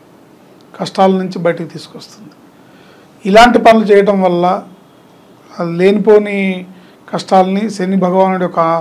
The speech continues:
ఆగ్రహానికి గురవ్వాల్సిన పరిస్థితి ఏర్పడుతుంది.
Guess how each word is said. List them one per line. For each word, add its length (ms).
ఆగ్రహానికి 720
గురవ్వాల్సిన 600
పరిస్థితి 420
ఏర్పడుతుంది. 520